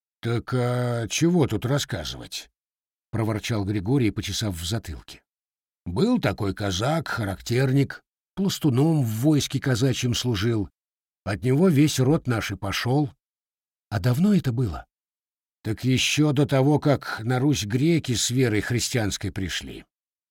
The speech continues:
В то время по этим степям хазары кочевали.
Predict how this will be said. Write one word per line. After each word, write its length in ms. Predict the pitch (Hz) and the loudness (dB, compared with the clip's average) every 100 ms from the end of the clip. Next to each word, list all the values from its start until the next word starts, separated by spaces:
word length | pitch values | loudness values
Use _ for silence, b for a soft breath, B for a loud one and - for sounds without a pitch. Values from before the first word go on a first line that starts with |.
| _ _ _ _ | _ _ _ _
В 80 | - | -8
то 200 | - 247 | 0 2
время 340 | 214 226 208 190 | 4 4 4 4
по 120 | 196 | 6
этим 320 | 190 - 175 | 6 6 2
степям 440 | - 160 160 180 | 2 2 4 4
хазары 480 | 156 165 139 180 180 | 4 2 2 4 2
кочевали. 640 | 147 131 123 87 58 - | 0 -2 -2 -4 -10 -16